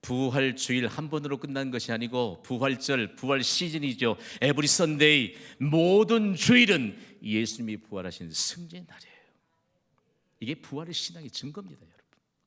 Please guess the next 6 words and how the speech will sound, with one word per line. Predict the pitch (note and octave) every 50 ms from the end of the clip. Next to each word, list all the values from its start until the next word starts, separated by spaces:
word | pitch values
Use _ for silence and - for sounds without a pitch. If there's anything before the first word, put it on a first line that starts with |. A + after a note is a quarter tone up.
| _ _ _ _ _ _ _ _ _ _
그러니까 | - C#3 D#3 F#3 F#3+ F#3 - D3+ F3+ D#3+ A2+ - - - - - - - -
주일을 | - - - - F3 E3+ F3 G#3 G#3+ G#3 A3 A3+ G#3+
어떻게 | C#3+ A#2+ C#3+ - - E3 - A3
보내느냐, | G#3+ G3 F#3+ F3+ F#3+ F3+ F3+ F3+ G3+ G3 D3+ G#2+ - - - - - - - - - -
그리고 | - D#3+ E3 F3 F3+
주일을 | - - - - E3+ E3+ F3 F3 F#3 F3 -